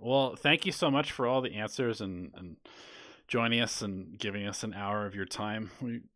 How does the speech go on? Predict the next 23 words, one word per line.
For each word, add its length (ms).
really 240
appreciate 580
it. 180
Uh, 240
do 60
you 100
have 500
anything 640
that 120
you 160
wanna, 480
you 60
wanna 140
plug? 380
It's, 320
are 120
you 160
gonna 80
stream 380
after 320
this? 420
You, 400
um, 440